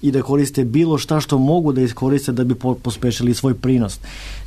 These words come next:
Niko tu, ja barem ne znam nikog, kažem tako, u svom ličnom životu, ne samo profesionalnom,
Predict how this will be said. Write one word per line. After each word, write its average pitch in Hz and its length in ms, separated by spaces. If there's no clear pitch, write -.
Niko 156 520
tu, 156 260
ja 135 240
barem 127 280
ne 123 120
znam 113 180
nikog, 107 240
kažem 104 260
tako, 107 260
u 104 120
svom 117 220
ličnom 120 260
životu, 107 300
ne 101 120
samo 107 240
profesionalnom, 110 600